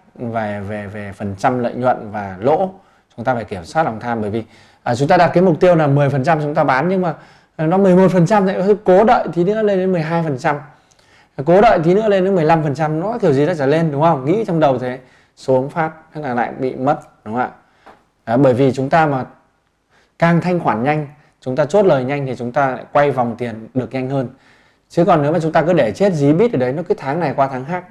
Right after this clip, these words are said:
thì chúng ta thực ra là chúng ta đang bị lỗ, đúng không ạ? Bởi vì cái khoản tiền đấy chúng ta thanh khoản được, chúng ta chuyển sang khoản đầu tư khác thì sẽ tốt hơn rất nhiều. Ok, đấy,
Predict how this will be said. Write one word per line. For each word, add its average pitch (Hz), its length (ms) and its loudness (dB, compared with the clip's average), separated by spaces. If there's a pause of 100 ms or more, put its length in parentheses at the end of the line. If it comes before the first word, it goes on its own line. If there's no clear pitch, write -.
(140)
thì 120 140 -10
chúng 117 160 -10
ta 120 160 -2 (420)
thực 131 140 -2
ra 135 200 0
là 113 140 -4
chúng 113 120 -14
ta 123 180 -2
đang 117 200 -4
bị 113 60 -6
lỗ, 175 380 2 (140)
đúng 110 140 -6
không 135 80 0
ạ? 127 80 -4
Bởi 110 140 -6
vì 117 180 -4 (300)
cái - 120 0
khoản 117 220 0
tiền 117 160 -4
đấy 117 100 -6
chúng 131 140 -8
ta 143 80 -8
thanh 135 140 -4
khoản 95 200 -8
được, 101 100 -10
chúng 113 140 -14
ta 120 120 -8
chuyển 110 220 -4
sang 117 180 -8
khoản 95 140 -8
đầu 92 120 -8
tư 110 140 -10
khác 147 240 -6
thì 98 100 -14
sẽ 104 120 -18
tốt 139 200 -6
hơn 120 140 -8
rất 135 100 -4
nhiều. 120 260 -2 (600)
Ok, 143 200 2 (800)
đấy, 135 260 4